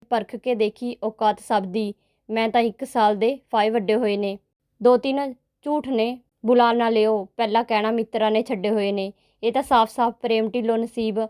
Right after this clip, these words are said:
ਅਤੇ ਵਿਗਵਰਡ ਤੇ ਇੱਕ ਵਾਰ ਫਿਰ ਤਵਾ ਲਾਇਆ, ਇਹਨਾਂ ਵਿੱਚ ਕੋਈ ਸ਼ੱਕ ਨਹੀਂ। ਤੇ ਇਸ ਗਾਣੇ ਦੀ ਅਗਲੀ ਲਾਈਨ ਹੈ, "ਬੰਦੇ ਸਰਪੰਚਾਂ ਦੀ ਟਰੈਲੀ,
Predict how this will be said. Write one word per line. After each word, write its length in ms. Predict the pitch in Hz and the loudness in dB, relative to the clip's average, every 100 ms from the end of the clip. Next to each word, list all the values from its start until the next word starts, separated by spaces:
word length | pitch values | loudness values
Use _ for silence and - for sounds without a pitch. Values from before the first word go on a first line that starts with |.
| _ _ - 247 | _ _ -10 0
ਅਤੇ 140 | 277 | 2
ਵਿਗਵਰਡ 540 | 240 214 220 226 208 254 247 _ _ _ | 2 2 2 2 2 -2 -4 _ _ _
ਤੇ 160 | 247 254 | 0 0
ਇੱਕ 200 | 233 - | 0 -2
ਵਾਰ 440 | 247 220 220 220 | -2 2 4 4
ਫਿਰ 260 | 262 262 233 | 0 -4 -2
ਤਵਾ 260 | 240 214 208 | 0 2 2
ਲਾਇਆ, 360 | 196 190 190 - _ _ - | 2 0 -4 -10 _ _ -4
ਇਹਨਾਂ 220 | 226 240 | 0 2
ਵਿੱਚ 180 | 247 - | 0 -2
ਕੋਈ 180 | - 240 | 0 0
ਸ਼ੱਕ 320 | 254 240 - | 2 -2 0
ਨਹੀਂ। 240 | 220 220 | 0 0
ਤੇ 220 | 202 240 254 | 0 0 0
ਇਸ 180 | 240 220 220 | -4 -4 0
ਗਾਣੇ 240 | 214 214 | 2 0
ਦੀ 220 | 196 247 - _ - | 0 -4 -6 _ -2
ਅਗਲੀ 240 | 233 233 233 | 0 2 2
ਲਾਈਨ 300 | 226 214 214 | 2 2 2
ਹੈ, 140 | 220 - _ _ 208 | -2 -6 _ _ 0
"ਬੰਦੇ 280 | 269 262 | 2 4
ਸਰਪੰਚਾਂ 540 | - 277 - 226 233 240 | 2 0 0 0 2 2
ਦੀ 100 | 247 | 2
ਟਰੈਲੀ, 520 | 247 220 233 247 240 | 2 2 2 -2 -4